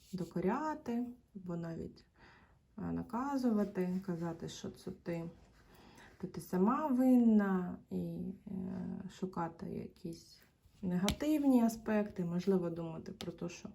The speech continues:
на вас або на вашому житті якась негативна програма, що щось пішло не так, ви забагато на себе берете. Це не в поганому значенні,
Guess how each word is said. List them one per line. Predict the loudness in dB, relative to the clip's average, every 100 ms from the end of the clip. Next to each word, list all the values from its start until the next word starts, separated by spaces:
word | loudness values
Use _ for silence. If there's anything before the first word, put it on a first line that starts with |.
| -18 -20 -20 -20 -4
на | 2
вас | 4 6 6 4 4 0
або | -4 -2
на | -2
вашому | -2 -2 -4 -4 -2 -2
житті | -2 -2 0 6
якась | 6 6 4 6
негативна | 6 6 4 4 6 6
програма, | 4 -4 -2 -2 -4
що | -4 -4
щось | 0 0
пішло | -2 -8 -2 2
не | 2
так, | 2 0 0 -6 _ _ -20 -20 -20 -20 _ -12
ви | -4 0
забагато | 4 6 6 4 4 4
на | 4
себе | 4 2 4
берете. | 4 2 0 -2 -8 -6 -8
Це | -2 4
не | 6
в | 6 4
поганому | 4 6 6 6 6 4
значенні, | 4 4 2 -4 -4 0 2 2